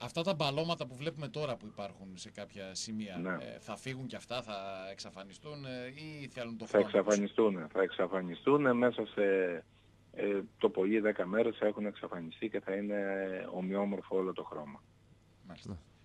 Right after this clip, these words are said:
Speaker 1: Ωραία, αυτό το μηχάνημα τώρα τι κάνει; Είναι, ε, δένει το συνθετικό με το κανονικό, το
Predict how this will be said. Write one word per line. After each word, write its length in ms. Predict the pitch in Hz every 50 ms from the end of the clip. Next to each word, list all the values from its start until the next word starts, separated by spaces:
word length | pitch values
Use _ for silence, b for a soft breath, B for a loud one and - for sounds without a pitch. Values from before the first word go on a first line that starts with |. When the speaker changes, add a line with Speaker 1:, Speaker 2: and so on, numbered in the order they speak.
| - - -
Speaker 1:
Ωραία, 120 | 107 98 85
αυτό 140 | - -
το 100 | 151 -
μηχάνημα 340 | 202 170 131 175 196 190 180
τώρα 140 | - 214 175
τι 80 | - -
κάνει; 600 | - - 214 156 131 117 110 110 107 104 104 104 110
Είναι, 160 | 120 131 131 131 131 131 127 127 120 117 113 113 110 104 95 b b b b b b - -
ε, 760 | - - 107 104 101 101 101 101 98 98 98 92 92 95 95 92 90 90 90 92 - - - - - _ - - _ _ - - _ -
δένει 460 | 113 95 120 131 143 156 151 151 127
το 340 | - 135 131 123 120 120 117
συνθετικό 640 | 113 - 120 107 - 117 110 - 104 - - 131 139
με 140 | 143 139 131
το 380 | 117 117 117 113 110 107 104 95
κανονικό, 440 | - 107 107 107 101 95 - 131 131
το 100 | 110 104